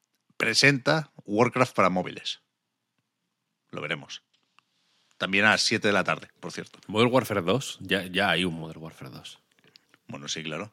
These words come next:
Speaker 1: también hay un Modern Warfare. O,
Speaker 2: Sí,
Speaker 1: o
Speaker 2: no,
Speaker 1: dos.
Speaker 2: no, es, o sea, que con el reboot, era, ya, me-, ya era un poco medio grave, ¿no? Pero, pero ya la continuación.
Speaker 1: Empieza a haber muchos nombres repetidos de juegos.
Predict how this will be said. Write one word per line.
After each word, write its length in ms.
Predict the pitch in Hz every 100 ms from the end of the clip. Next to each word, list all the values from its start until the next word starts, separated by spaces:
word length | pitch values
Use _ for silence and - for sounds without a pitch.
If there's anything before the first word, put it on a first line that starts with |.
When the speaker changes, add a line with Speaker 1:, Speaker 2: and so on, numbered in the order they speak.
| _
Speaker 1:
también 260 | 85 82 78
hay 80 | 76
un 80 |
Modern 240 | 73 73 71
Warfare. 260 | 92 - - - - _ _ _ _ _ _ _ _
O, 100 | - -
Speaker 2:
Sí, 180 | - 113
Speaker 1:
o 60 |
Speaker 2:
no, 80 | 98
Speaker 1:
dos. 40 | 98
Speaker 2:
no, 140 | 104
es, 100 | 85 - - - - 160 - - 156 - -
o 100 | -
sea, 160 | - 107
que 240 | 104 101 98 - 95
con 180 | 92
el 140 | 92 90
reboot, 460 | 92 90 117 139 - _ _ - -
era, 360 | 101 87 80 76
ya, 120 | 87
me-, 180 | 95 98
ya 180 | 92 92
era 160 | 98 95
un 400 | 95 82 - - _ _ - 98
poco 520 | 104 104 92 87 -
medio 340 | - 95 92 90
grave, 360 | 95 107 107 -
¿no? 180 | 113 139 _ _ _ _ _ _ _ _ _ _ _ -
Pero, 400 | 90 82 78 -
pero 260 | - - 87
ya 240 | 90 90
la 260 | 87 85 87
continuación. 600 | 85 82 78 73 90 139 - _ _ _ _ -
Speaker 1:
Empieza 300 | 92 104 120
a 40 |
haber 120 | 120
muchos 300 | 113 113 95
nombres 300 | 82 87 85
repetidos 420 | 80 78 76 90 78
de 80 |
juegos. 420 | 78 90 80 -